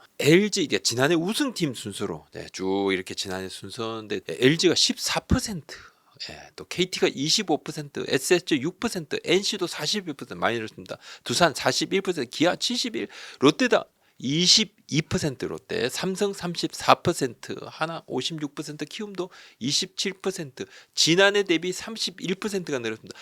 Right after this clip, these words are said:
경기당 평균 관중이 지난해 만 천백십칠 명인데 올해 만 사천오백오십팔 명. 굉장히 많이 늘었습니다. 예,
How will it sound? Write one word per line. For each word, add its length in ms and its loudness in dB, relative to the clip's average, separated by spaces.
경기당 480 10
평균 400 -2
관중이 540 4
지난해 500 6
만 500 10
천백십칠 1400 0
명인데 320 4
올해 320 2
만 220 8
사천오백오십팔 1200 -2
명. 180 -18
굉장히 640 6
많이 260 0
늘었습니다. 580 -14
예, 120 -14